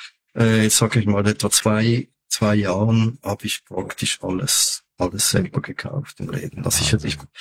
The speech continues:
Speaker 1: ich war ja Händler oder bin immer noch Händler für Occasions, also Secondhand Musikinstrumente und auch eben Instrumentenspezialist und ich,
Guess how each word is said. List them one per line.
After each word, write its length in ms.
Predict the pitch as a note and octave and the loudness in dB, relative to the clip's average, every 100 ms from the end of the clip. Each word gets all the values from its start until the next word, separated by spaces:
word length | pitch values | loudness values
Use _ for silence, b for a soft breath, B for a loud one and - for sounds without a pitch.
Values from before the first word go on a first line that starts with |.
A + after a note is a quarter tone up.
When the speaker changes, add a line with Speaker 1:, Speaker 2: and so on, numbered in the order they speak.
| B B B | B B B
Speaker 1:
ich 120 | - | -4
war 140 | G2 | 0
ja 240 | G2 G2 G#2 - | 0 0 -4 -6
Händler 480 | - A2 G#2+ B2+ C3 | -2 0 2 0 -4
oder 140 | A2+ G#2+ | -6 -2
bin 140 | G#2+ | 2
immer 140 | G#2 A2+ | 2 2
noch 180 | A2 A2+ | 2 0
Händler 320 | G#2+ G#2+ A#2 | 0 0 0
für 200 | - G#2 | 0 -2
Occasions, 720 | G2 - A#2+ - A2 A2 - B B B B B - | -4 -4 -2 2 2 2 -2 B B B B B -2
also 140 | G2+ - | 0 0
Secondhand 840 | - G#2 A2 G#2+ G#2 G2+ A2 - | 4 4 4 4 4 4 2 4
Musikinstrumente 1160 | B2+ G#2+ - A2+ B2 - B2 A#2 A2+ A#2+ - B2 - B B B B - | 2 4 4 4 4 4 6 6 6 4 2 0 -2 B B B B -6
und 220 | - G2+ G2+ | -2 2 2
auch 160 | G2+ | 2
eben 200 | G#2 G#2 | 2 2
Instrumentenspezialist 1400 | G#2 G#2 - G#2 G#2 - - A#2 G#2+ - G#2 A2+ B2+ - | 0 2 2 2 0 -2 -2 0 0 2 2 4 2 2
und 120 | A2 G#2+ | 0 0
ich, 160 | - | -4